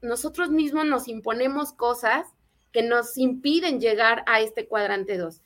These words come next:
Y uno de ellos es la adicción a la urgencia. Y quien, quien me pueda hablar de esos temas, sobre todo los que hemos estado en industria,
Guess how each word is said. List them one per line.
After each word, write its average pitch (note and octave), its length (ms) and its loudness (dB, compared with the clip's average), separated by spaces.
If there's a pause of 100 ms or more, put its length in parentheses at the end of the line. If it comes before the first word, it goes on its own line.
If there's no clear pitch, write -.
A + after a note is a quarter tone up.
(260)
Y C4+ 120 0
uno E4+ 200 8
de D#4+ 120 6
ellos D4+ 300 2
es C#4 300 6
la A3+ 160 6
adicción A#3+ 540 0
a B3 60 2
la A#3+ 160 4
urgencia. G3 600 -4
Y F3+ 100 -8
quien, G3+ 280 -2
quien A3+ 200 -4
me A#3+ 120 4
pueda D4+ 240 8
hablar D4 280 6
de C#4+ 100 6
esos B3+ 280 -2
temas, C4+ 440 6
sobre A3 240 0
todo B3+ 200 0
los A#3 180 -2
que A#3 120 -6
hemos A#3 240 -4
estado A3+ 340 0
en A3+ 120 -2
industria, C#4 640 -2